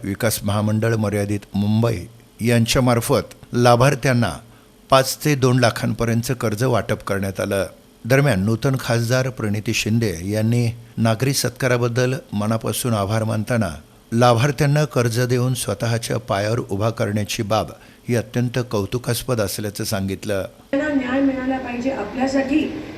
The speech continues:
Speaker 2: तुमच्यासाठी ठेवलेली निधी तुमच्यापर्यंत पोहोचवणार, पोहोचली पाहिजे.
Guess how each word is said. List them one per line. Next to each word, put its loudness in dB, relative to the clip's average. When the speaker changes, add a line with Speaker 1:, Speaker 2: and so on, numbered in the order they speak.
Speaker 2:
तुमच्यासाठी 4
ठेवलेली 2
निधी 0
तुमच्यापर्यंत -2
पोहोचवणार, -4
पोहोचली 2
पाहिजे. -2